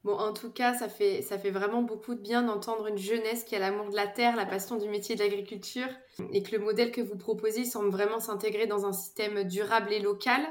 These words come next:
Donc j'espère que ce témoignage pourra donner l'envie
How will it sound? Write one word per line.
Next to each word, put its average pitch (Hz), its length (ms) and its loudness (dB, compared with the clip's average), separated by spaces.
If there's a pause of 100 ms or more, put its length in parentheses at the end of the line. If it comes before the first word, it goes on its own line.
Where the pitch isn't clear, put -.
Donc 196 160 4
j'espère 214 280 0
que - 60 -4
ce - 80 -4
témoignage 233 580 0
pourra 208 220 0
donner 208 260 2
l'envie 226 480 -4